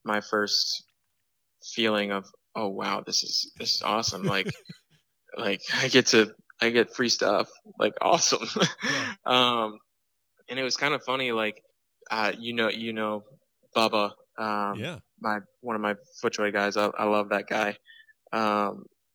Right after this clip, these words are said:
Speaker 1: but it was kinda funny. He, I was always sometimes, like, afraid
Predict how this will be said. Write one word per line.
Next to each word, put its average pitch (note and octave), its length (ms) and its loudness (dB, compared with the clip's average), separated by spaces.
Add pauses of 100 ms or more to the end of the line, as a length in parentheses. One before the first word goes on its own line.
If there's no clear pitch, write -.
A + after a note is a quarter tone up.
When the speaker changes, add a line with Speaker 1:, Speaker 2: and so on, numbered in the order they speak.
(120)
Speaker 1:
but A#2+ 120 2
it A#2 40 6
was A2 140 2
kinda C3 200 0
funny. A#2+ 340 0
He, A#2+ 460 -2 (140)
I A#2 120 4
was B2 120 6
always C3 500 2
sometimes, A2+ 640 -4
like, G#2+ 220 -6 (420)
afraid A2+ 800 6